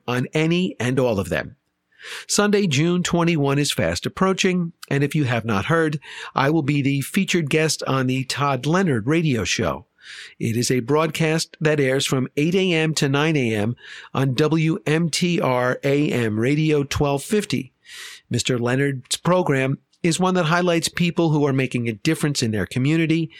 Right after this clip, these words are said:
and I guess he feels that we are. My good friend Adam Bain was a classmate of Todd's growing up and told him about our show.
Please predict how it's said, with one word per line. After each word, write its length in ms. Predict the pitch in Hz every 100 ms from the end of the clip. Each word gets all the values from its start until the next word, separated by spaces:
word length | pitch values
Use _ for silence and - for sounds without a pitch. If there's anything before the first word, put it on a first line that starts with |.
| - - -
and 100 | 143
I 80 | 156
guess 240 | 156 175 -
he 140 | 180
feels 400 | - 117 113 113
that 180 | 143 180
we 180 | 196 147
are. 280 | 85 - _ _ - - - -
My 140 | 151 151
good 220 | 160 156
friend 260 | 175 160 151
Adam 320 | 143 151 143
Bain 380 | 147 151 147 139
was 160 | 120
a 100 | 127
classmate 560 | - 190 185 - 113 101
of 140 | 92
Todd's 340 | 151 143 139 -
growing 380 | 139 120 123
up 240 | 151 156 - - - -
and 140 | 139 139
told 300 | 165 185 151
him 160 | 127
about 280 | 127 104 85
our 120 | 82
show. 480 | - - 143 117 92